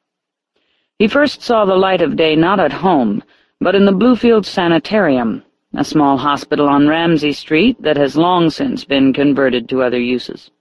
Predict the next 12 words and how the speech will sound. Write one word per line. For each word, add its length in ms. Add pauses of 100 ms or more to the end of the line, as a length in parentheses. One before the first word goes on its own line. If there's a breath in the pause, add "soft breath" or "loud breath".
(840)
Other 240
than 180
that 200
single 400
fact, 480 (340)
again 360
suggestive 560
of 100
the 100
Nash's 400
comfortable 480
circumstances, 960